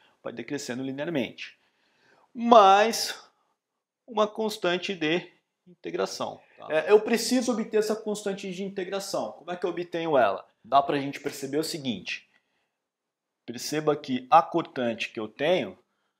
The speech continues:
tá? Se eu pegar numa posição x, zero, um pouquinho antes de começar, é, a cortante tem que ser zero, tá? Se a cortante tem que ser zero um pouquinho antes de começar, essa constante de,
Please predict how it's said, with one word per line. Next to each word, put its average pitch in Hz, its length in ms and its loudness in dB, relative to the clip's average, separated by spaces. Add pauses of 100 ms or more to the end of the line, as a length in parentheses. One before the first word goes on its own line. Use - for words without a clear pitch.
(220)
tá? 104 280 -4 (580)
Se - 200 -14
eu 147 60 -6
pegar 143 380 2
numa 160 260 -2
posição 139 720 -6
x, - 920 -10 (200)
zero, 104 520 2
um - 180 -20 (140)
pouquinho 175 520 -4
antes 143 300 0
de - 80 -16
começar, 123 920 2 (560)
é, 139 160 2
a 156 140 2
cortante 151 420 2
tem 156 120 -8
que 156 80 -12
ser 190 120 -2
zero, 190 380 4 (280)
tá? 117 180 -10
Se 165 100 -10
a - 20 -12
cortante 170 340 -6
tem 160 120 -10
que - 80 -14
ser 147 100 -4
zero 123 220 2
um - 20 -4
pouquinho 123 280 -8
antes 120 100 -10
de - 60 -20
começar, 160 680 -2 (1160)
essa 160 240 -14
constante 156 500 -12
de, - 260 -18